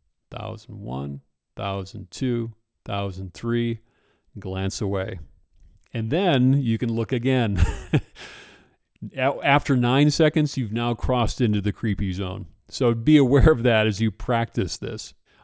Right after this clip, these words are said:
I'd love for you to try this quick experiment and you'll start to understand what I mean. Just for one day,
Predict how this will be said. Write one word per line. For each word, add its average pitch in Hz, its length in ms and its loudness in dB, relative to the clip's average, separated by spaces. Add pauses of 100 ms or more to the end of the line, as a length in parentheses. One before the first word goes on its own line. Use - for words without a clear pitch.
I'd 127 60 -4
love 139 220 6
for 147 60 2
you 135 40 6
to 120 60 0
try 131 280 0
this 131 160 2
quick 131 180 2
experiment 120 600 0
and 113 120 -4
you'll 107 120 -4
start 123 300 -4
to 127 40 -8
understand 107 680 -6
what 98 120 -6
I 95 100 -6
mean. 92 300 -8
Just 185 260 -2
for 160 140 -2
one 117 420 -2
day, 95 300 -6